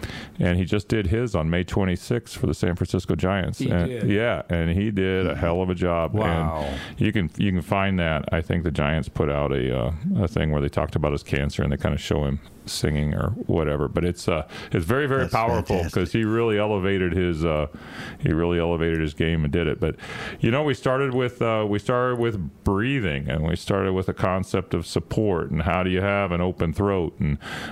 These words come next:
Speaker 1: I mean, I, I te-, my approach is that of, of singing classically, and that really requires an involvement of the body and the diaphragm when you sing, and,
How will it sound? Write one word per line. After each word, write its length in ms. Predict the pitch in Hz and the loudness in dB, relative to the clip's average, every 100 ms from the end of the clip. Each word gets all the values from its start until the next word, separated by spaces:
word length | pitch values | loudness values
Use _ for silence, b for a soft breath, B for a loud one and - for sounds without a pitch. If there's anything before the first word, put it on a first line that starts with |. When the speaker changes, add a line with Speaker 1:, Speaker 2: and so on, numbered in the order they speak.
| B | B
Speaker 1:
I 80 | 110 | 0
mean, 140 | 110 113 | 2 0
I, 220 | 127 123 | 0 -2
I 140 | - 120 | -2 -2
te-, 260 | - 123 - - - - | -2 -4 -2 -6 -6 -4
my 220 | 95 107 117 | 0 2 0
approach 360 | - 110 110 | 0 -2 0
is 160 | 90 87 | -2 0
that 200 | 90 90 | 0 0
of, 180 | 87 82 | 0 -2
of 240 | - 85 76 | -2 -2 -2
singing 360 | - 92 82 | 0 0 0
classically, 840 | - 82 76 - - - - - - | 0 -2 -2 -4 -4 -2 -2 0 0
and 200 | 80 78 | 0 0
that 220 | 76 - | 0 -2
really 320 | - 90 82 | 0 0 0
requires 720 | 80 78 - 85 80 78 76 85 | 0 -2 0 0 2 0 0 0
an 80 | |
involvement 680 | 78 78 82 80 78 78 78 | 0 2 2 2 0 0 0
of 100 | 73 | 0
the 100 | 76 | -2
body 440 | - 73 69 71 | 0 0 2 0
and 120 | 73 73 | 0 0
the 60 | |
diaphragm 800 | 73 76 76 78 - 78 78 78 | 0 0 0 0 0 0 0 0
when 120 | 78 | 0
you 140 | 76 76 | 0 -2
sing, 420 | - 95 76 67 | -2 0 0 0
and, 280 | 65 - | 0 -2